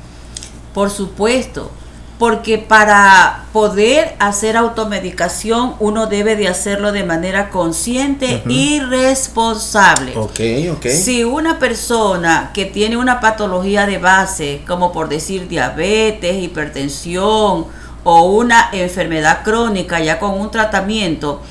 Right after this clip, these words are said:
Speaker 1: y se
Speaker 2: Ujú.
Speaker 1: le presentó de manera repentina algún síntoma, entonces fue a la farmacia a buscar algo diciendo, manifestando cuál era el problema que tenía,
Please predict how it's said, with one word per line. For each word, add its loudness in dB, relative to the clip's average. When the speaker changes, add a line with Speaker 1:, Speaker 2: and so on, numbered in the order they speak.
Speaker 1:
y -2
se 2
Speaker 2:
Ujú. 4
Speaker 1:
le 2
presentó 4
de -2
manera 0
repentina -2
algún -4
síntoma, -2
entonces -4
fue 0
a -2
la 0
farmacia 0
a 0
buscar -2
algo 2
diciendo, -2
manifestando -2
cuál 0
era -2
el -8
problema -4
que -6
tenía, -6